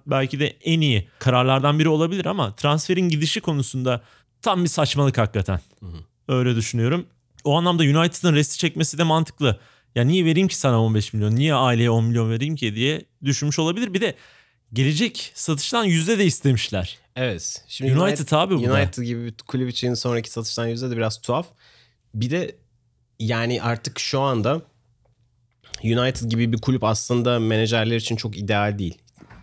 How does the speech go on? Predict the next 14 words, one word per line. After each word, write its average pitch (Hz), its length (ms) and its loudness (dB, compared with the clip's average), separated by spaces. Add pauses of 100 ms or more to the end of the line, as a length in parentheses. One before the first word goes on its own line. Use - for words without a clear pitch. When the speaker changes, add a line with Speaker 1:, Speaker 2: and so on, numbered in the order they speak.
(140)
Speaker 2:
Niye? 120 300 2
Çünkü 113 360 0
United 113 340 0 (160)
bir 104 200 -2
oyuncuyu 113 480 2
alırsa 120 500 2
o 113 320 2
oyuncuyu 110 540 2
yedi 110 220 0
sekiz 107 300 -4
yıl 101 100 -2
zaten 101 360 -2
tutar. - 460 -8
Speaker 1:
Hı. 117 60 -8